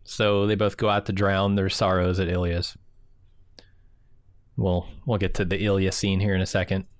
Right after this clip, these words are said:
Uh, yeah, Sam, uh, apparently Miles is not making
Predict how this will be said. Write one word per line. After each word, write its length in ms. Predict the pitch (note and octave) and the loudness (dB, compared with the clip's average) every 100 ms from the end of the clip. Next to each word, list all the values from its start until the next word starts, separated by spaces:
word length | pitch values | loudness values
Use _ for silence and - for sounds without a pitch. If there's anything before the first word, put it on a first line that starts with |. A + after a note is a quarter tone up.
| - - - - - - - - - - | -20 -20 -20 -20 -20 -20 -20 -20 -20 -6
Uh, 500 | A2+ G#2+ G2+ G2 G2 G2 | -2 0 2 2 2 2
yeah, 280 | D3+ F3 - | 2 0 -2
Sam, 340 | - C#3 D3 - | -2 0 0 0
uh, 120 | C#3 | -2
apparently 340 | C3+ F3+ G3 F3+ | 0 2 2 2
Miles 300 | D3 D#3 C3 | 4 4 2
is 100 | A#2+ | 2
not 180 | C#3 B2 | 2 2
making 500 | C3+ C#3+ C3 B2 | 2 2 2 0